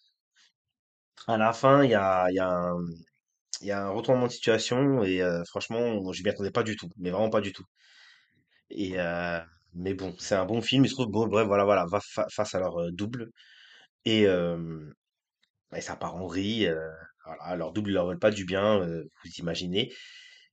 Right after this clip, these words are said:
Mais il y a une raison à ça. Et, euh, par contre, voilà, il y a un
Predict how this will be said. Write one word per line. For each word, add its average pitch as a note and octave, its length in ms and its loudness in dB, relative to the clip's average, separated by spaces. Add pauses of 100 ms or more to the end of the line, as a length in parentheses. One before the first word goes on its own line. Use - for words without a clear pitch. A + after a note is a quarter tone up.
Mais F2+ 360 -2
il A2 40 2
y G#2 60 4
a F#2+ 40 4
une F#2+ 140 -2
raison F#2+ 280 0
à F2+ 80 0
ça. G#2 300 2 (100)
Et, A#2 300 4
euh, F2 440 2 (1160)
par - 140 -2
contre, C3 300 0
voilà, G#2 280 8
il F#2+ 40 2
y - 20 2
a F#2+ 80 2
un A2+ 80 4